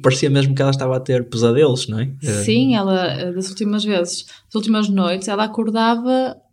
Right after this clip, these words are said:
Speaker 2: a berrar.
Speaker 1: Sim.
Speaker 2: Hum, que não era normal antes, ou seja, era normal em recém-nascido, mas já não fazia há muito tempo.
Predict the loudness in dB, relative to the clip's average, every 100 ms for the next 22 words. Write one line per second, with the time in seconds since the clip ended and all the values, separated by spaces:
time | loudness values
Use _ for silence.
0 | 0 2 2 0 0 0 -2 -20 _ _
1 | _ _ -4 -2 0 -2 -4 -6 -10 -10
2 | -10 -6 -2 -2 -2 -2 0 0 0 -2
3 | -2 -4 -10 -8 -8 -10 -12 -6 -2 -2
4 | -4 -4 -4 -4 -6 -4 -4 -2 -2 -2
5 | -2 -2 -2 -4 -4 -6 -6 -4 -4 -4